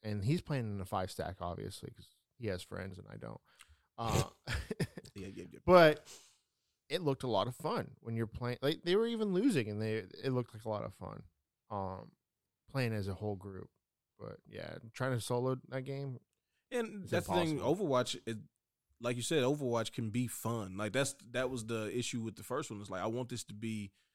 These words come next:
Speaker 2: when it's good, it's really good.
Speaker 1: Yeah.
Speaker 2: But when it isn't, it is awful. <laughs> It is an awful experience.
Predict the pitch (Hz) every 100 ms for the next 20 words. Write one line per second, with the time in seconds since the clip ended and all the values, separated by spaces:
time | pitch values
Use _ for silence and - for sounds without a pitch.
0 | _ 123 139 120 95 107 147 160 123 104
1 | 104 _ _ _ - 104 - - - -
2 | 101 107 123 107 95 107 92 - - _
3 | _ _ _ 92 95 101 98 101 92 117
4 | 127 127 - _ _ _ _ _ _ _
5 | - 92 - - 101 90 - - - -
6 | _ _ - 107 98 90 104 107 104 98
7 | - 90 62 - -